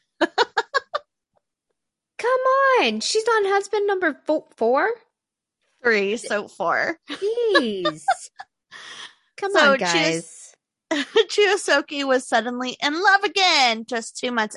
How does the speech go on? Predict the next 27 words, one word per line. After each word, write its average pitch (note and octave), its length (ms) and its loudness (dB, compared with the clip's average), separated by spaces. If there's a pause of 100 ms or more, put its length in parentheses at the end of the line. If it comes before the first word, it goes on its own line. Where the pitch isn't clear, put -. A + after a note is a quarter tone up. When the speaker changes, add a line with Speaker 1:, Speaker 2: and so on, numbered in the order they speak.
Speaker 1:
after C#4+ 380 -2
sh-, - 160 -16
refusing G#3+ 640 -8 (300)
her B3+ 120 4
last A#3+ 420 2
love G3+ 240 2
of F#3 180 -4
her F#3+ 120 -2
life E3+ 300 -4
to G3+ 100 -10
be F#3 160 -8
res-, G3 460 0
resuscitated. F#3 1120 -6 (720)
Uh, G3 340 4 (100)
in A#3+ 180 -2
November A#3+ 540 0
two C#4 200 -10
thousand A#3 400 -4
thirteen, A3 580 -6
she A3 220 -6
met G3 340 -2
and A#3 160 -4
married, F#3 480 -6 (720)
uh, F#3+ 240 2 (120)
Iso A3 720 0 (920)
Kuk-, - 340 -10
uh, G3+ 320 0